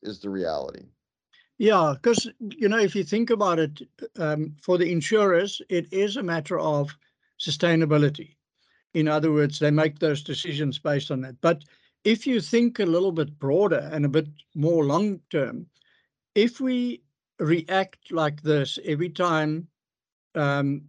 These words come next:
Speaker 2: we hit a situation like this, which if climate change continues the way it does, that will spread and it will result into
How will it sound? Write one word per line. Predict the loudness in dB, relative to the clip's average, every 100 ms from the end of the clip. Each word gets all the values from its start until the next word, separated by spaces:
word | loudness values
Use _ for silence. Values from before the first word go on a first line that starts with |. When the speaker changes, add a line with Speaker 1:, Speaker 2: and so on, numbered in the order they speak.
| -8
Speaker 2:
we | 0 2 2
hit | 0 0
a |
situation | -4 -6 -4 -2 -2 -4 -4 -4 -4 -6
like | -4 -2 -2
this, | -4 -4 -4
which | -2 -2 -2 -14 _ _ _ _ _ 0
if | 0 0 -6
climate | 0 2 2 -2
change | 0 0 2 -2 -6
continues | -8 -4 -2 -2 -2 -4
the | -4
way | -2 -2
it | 0
does, | 2 2 0 -2 0
that | -2 0
will | -4 -4
spread | -6 -4 -2 -2 -10 _ _ _ _ _
and | 0 0
it | 0
will | 0 0
result | 0 -2 0 0 -2
into | -6 -4 -4